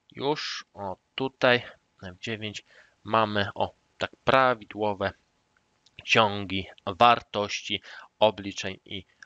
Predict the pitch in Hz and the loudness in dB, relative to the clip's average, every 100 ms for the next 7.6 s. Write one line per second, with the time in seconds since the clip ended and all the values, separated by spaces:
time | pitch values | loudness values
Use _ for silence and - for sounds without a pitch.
0 | _ 98 - - 90 - 101 85 - _ | _ -6 -6 -10 -14 -2 -2 -2 -8 _
1 | _ _ _ _ _ _ _ _ - 131 | _ _ _ _ _ _ _ _ -2 4
2 | 120 - - - 101 110 104 104 - 104 | 4 4 -4 0 2 0 -4 -6 -6 -4
3 | 101 - 104 - - 92 90 - - _ | -4 -2 -2 -2 -6 -6 -6 -10 -16 _
4 | _ 82 - - - - - 131 - - | _ -2 -2 -8 -12 -14 -2 -2 -2 -8
5 | - 139 143 - 95 95 92 - - 147 | -2 2 2 0 -8 -10 -10 -10 -4 -2
6 | 185 - _ _ 101 113 - - _ _ | -2 -6 _ _ 0 2 2 -4 _ _
7 | _ 104 95 90 - 190 | _ 4 4 2 2 2